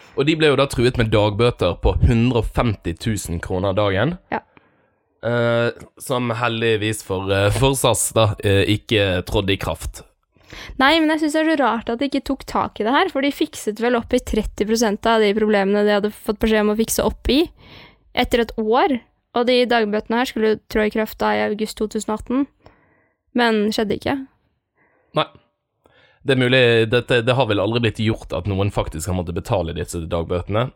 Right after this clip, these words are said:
Speaker 1: eh, så det er mulig at Difi ikke har noe system for å kreve det inn.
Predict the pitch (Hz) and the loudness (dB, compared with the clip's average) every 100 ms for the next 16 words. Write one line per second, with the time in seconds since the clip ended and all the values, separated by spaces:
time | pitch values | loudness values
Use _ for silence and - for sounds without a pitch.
0 | _ 107 101 101 104 107 123 113 113 110 | _ -4 -2 -2 0 0 2 2 2 2
1 | 127 117 120 113 98 95 113 110 95 90 | 0 2 2 2 0 0 2 2 2 0
2 | 101 95 110 101 90 90 95 92 95 | -2 0 0 0 -2 -2 -2 0 -2